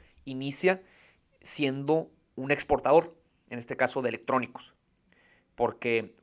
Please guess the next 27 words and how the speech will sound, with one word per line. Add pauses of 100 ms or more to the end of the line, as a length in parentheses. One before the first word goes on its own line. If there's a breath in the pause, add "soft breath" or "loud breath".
cuando
empieza,
pues,
toda
esta
revolución
de,
de, (340)
de
la
globalización (520 soft breath)
y
el
fenómeno
de,
pues,
la
exportación
y
demás, (600 soft breath)
Singapur
se
posicionó
como
un
centro
importante,